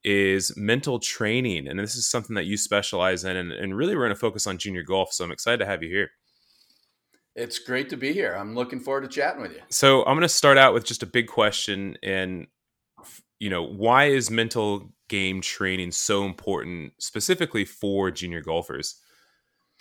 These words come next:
Speaker 2: Well, there's quite a few reasons. I mean, we could probably talk the whole half hour just on the importance of doing it for junior <laughs> golfers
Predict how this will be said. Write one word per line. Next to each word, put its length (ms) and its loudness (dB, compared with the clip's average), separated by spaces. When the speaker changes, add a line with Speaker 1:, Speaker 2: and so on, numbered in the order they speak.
Speaker 2:
Well, 240 6
there's 500 0
quite 300 -2
a 40 -2
few 260 -8
reasons. 380 -2
I 60 0
mean, 200 0
we 100 -4
could 140 -6
probably 280 -2
talk 300 -4
the 100 -6
whole 300 -4
half 260 -4
hour 340 0
just 300 -8
on 240 -6
the 140 -10
importance 560 -8
of 180 -10
doing 280 -4
it 140 -6
for 80 -4
junior 300 4
<laughs> 80 8
golfers 580 2